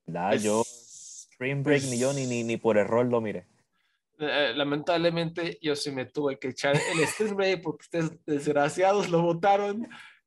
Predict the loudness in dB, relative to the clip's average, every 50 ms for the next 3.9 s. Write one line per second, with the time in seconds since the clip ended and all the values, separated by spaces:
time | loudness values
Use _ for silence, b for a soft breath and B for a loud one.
0 | -14 -8 -4 -4 -4 -4 -6 -8 -10 -12 -8 -4 -2 -2 0 -2 -4 -6 -10 B
1 | B B B B B B B B B B -6 -4 -2 0 2 2 0 0 -2 -4
2 | -4 -6 -6 -6 -6 -6 -6 -6 -6 -6 -8 -6 -4 0 4 6 8 8 8 6
3 | 4 4 2 2 2 4 4 6 6 8 8 8 8 8 8 8 6 6